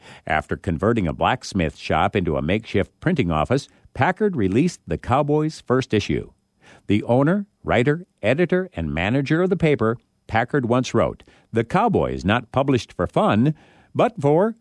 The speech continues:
two dollars a year." Today, Packard and his paper are best known for recording much of Theodore Roosevelt's life in the Badlands, as well as forecasting correctly young Roosevelt's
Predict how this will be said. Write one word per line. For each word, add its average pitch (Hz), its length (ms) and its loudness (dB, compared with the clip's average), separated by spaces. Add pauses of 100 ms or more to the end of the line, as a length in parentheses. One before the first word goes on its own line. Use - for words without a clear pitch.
(100)
two 240 140 4
dollars 123 360 2
a 143 60 4
year." 76 380 0 (880)
Today, 117 460 2
Packard 107 420 0
and 95 100 2
his 85 140 -2
paper 107 340 2
are 76 120 0
best 127 300 0
known 104 260 2
for 90 180 0
recording 104 500 0
much 113 220 0
of 90 100 -4
Theodore 143 380 2
Roosevelt's 143 540 2
life 127 340 0
in 87 80 -4
the 78 80 -4
Badlands, 90 560 -2 (340)
as 120 220 0
well 196 220 2
as 143 100 -2
forecasting 165 800 0
correctly 127 580 0 (200)
young 120 260 0
Roosevelt's 123 640 0